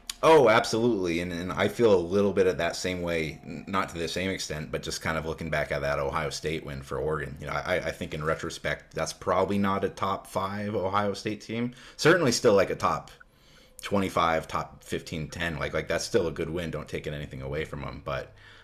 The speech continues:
um, just, just seeing the way, like, the way U S C struggles, like, it's, it's mind-boggling. Like, I understand they fired their coach, but I fired off a tweet and,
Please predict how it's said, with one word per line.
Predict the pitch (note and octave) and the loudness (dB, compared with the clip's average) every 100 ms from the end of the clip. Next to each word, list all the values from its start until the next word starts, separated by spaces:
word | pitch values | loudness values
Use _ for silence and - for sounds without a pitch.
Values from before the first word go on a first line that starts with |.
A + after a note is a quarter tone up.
| - | -10
um, | D2+ C#3 B2 A#2 G2+ - _ _ _ _ _ _ _ _ _ _ _ _ _ _ B2 | -6 -6 -6 -10 -14 -20 _ _ _ _ _ _ _ _ _ _ _ _ _ _ 0
just, | E3+ F3 - | 2 2 2
just | B2+ - | 0 2
seeing | - A#2 C#3 G#2+ | 2 4 4 4
the | F2 | 4
way, | F2+ - | 2 0
like, | F2 E2 | -4 -2
the | F2+ | 0
way | E2 E2+ | 2 0
U | D#2+ E2+ | 0 -2
S | E2+ | -2
C | - | -2
struggles, | G2 - C#2+ D2+ G2+ | -4 -2 -2 0 0
like, | E2+ D2+ | 0 -2
it's, | D2+ - - | -6 -10 -12
it's | D#2 | -8
mind-boggling. | D#2+ D2+ D#2 C#2 B1+ C2+ C2+ | -4 -4 -4 -4 -6 -8 -8
Like, | C#2 | -4
I | D2 | -2
understand | F2+ F2+ - E2 D2+ | -2 -4 -4 -4 -4
they | |
fired | D2 C#2+ D2+ | -2 -2 -2
their | C2 | -4
coach, | C#2 D#2+ E2 - - | -6 -4 -4 -6 -6
but | D2 - - - - - | -6 -6 -20 -20 -20 -4
I | - | 0
fired | E2+ G#2 G2 | 4 6 8
off | F#2+ - | 6 4
a | |
tweet | - G2 G2 - | -4 -2 -2 -4
and, | D#2+ D2+ | -6 -8